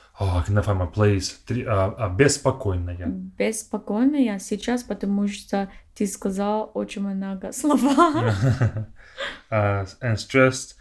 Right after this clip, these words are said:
Speaker 1: напряженный, напряженная.
Speaker 2: Напряженная.
Speaker 1: Мгм.
Speaker 2: Я напряженная.
Speaker 1: Напряженная.
Speaker 2: Напряженная.
Speaker 1: Yes. Uh, because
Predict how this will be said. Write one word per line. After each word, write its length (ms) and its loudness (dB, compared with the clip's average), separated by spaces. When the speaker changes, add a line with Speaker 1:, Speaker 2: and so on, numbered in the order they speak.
Speaker 1:
напряженный, 1000 2
напряженная. 920 2
Speaker 2:
Напряженная. 1200 0
Speaker 1:
Мгм. 400 -2
Speaker 2:
Я 300 0
напряженная. 1500 -2
Speaker 1:
Напряженная. 1120 2
Speaker 2:
Напряженная. 1500 -2
Speaker 1:
Yes. 640 2
Uh, 240 4
because 300 0